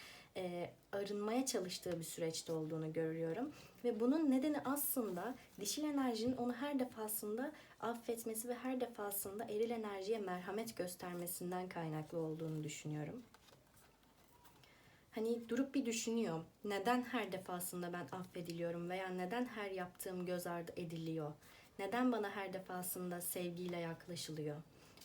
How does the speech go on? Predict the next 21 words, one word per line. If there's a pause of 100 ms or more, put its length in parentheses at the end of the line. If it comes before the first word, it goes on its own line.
Bunları
düşünüyor
ve
kendindeki
bazı (280)
kötü
yönleri
ve
bazı
kusurların
farkına
vardığını
söyleyebilirim. (360)
Ve
bu
nedenden
ötürü
de
kendini
yenilemeye, (360)
e,